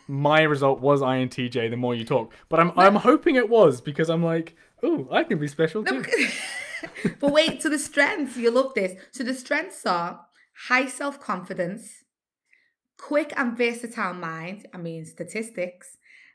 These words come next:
Speaker 1: um, jacks of all trades, independent and decisive, hardworking and determined, imaginative and strategic. Those are our strengths.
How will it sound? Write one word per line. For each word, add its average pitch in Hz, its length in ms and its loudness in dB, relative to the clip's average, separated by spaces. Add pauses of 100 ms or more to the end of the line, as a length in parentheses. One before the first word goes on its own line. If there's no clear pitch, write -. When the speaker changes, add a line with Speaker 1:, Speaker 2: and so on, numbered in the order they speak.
(100)
Speaker 1:
um, 190 320 -2
jacks - 400 -4
of 247 100 -2
all 220 200 -2
trades, 185 760 -8 (840)
independent 262 880 0
and 196 160 -6
decisive, 175 880 -10 (580)
hardworking 233 960 -4
and 175 180 -8
determined, 190 800 -4 (520)
imaginative 208 960 -6
and 180 160 -10
strategic. 175 760 -12 (800)
Those 214 240 -2
are 233 100 -6
our 196 200 -6
strengths. 185 540 -12